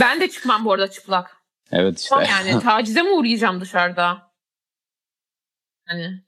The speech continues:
Speaker 1: bornozla da çıkmam bu arada, ben giyinirim açıkçası.
Speaker 2: Evet işte yani zaten hani o çok büyük bir sorun değil bence. Yani bornoz zaten hani elini alıp çıkabilirsin belki ama giyinmeye çalışmak bayağı zaman kaybı yani.
Speaker 1: Evet.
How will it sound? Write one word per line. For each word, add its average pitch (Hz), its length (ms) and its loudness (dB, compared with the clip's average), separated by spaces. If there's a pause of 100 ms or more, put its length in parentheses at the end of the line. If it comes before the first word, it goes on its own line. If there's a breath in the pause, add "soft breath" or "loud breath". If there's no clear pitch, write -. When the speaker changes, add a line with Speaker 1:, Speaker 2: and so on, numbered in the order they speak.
(140)
Speaker 1:
bornozla 262 520 2
da 226 60 4
çıkmam 185 340 -2
bu 180 60 4
arada, 175 200 0
ben 175 180 0
giyinirim 185 420 0
açıkçası. 170 640 -4 (640)
Speaker 2:
Evet 92 220 2
işte - 220 -4
yani 73 200 0
zaten 98 280 2
hani 110 260 2
o 104 440 0
çok - 300 -2
büyük 107 200 0
bir - 40 -14
sorun 107 320 0
değil 110 100 4
bence. 78 300 0
Yani 82 180 2 (480)
bornoz 92 500 0 (180)
zaten 95 260 2
hani 90 200 0
elini 95 260 2
alıp 92 260 0
çıkabilirsin 92 640 -2
belki 82 360 0
ama 139 240 -6 (560 loud breath)
giyinmeye 92 440 2
çalışmak 98 480 -2
bayağı 90 300 2
zaman 95 360 0
kaybı 71 360 -4
yani. 73 140 -6 (240)
Speaker 1:
Evet. 190 340 -2